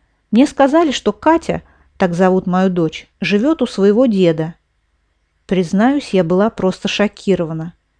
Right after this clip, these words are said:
Откуда взялся какой-то там дед? У Эли родители умерли давно.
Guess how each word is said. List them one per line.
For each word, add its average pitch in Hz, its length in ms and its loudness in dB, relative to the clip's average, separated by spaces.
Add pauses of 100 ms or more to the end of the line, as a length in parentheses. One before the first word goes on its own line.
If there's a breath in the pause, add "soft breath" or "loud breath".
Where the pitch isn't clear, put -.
(640)
Откуда 247 480 -2
взялся 196 480 0
какой-то 240 460 -2
там 247 260 2
дед? 180 420 -2 (1040)
У 180 140 2
Эли 269 240 6
родители 175 640 0
умерли 220 380 4
давно. 180 560 -2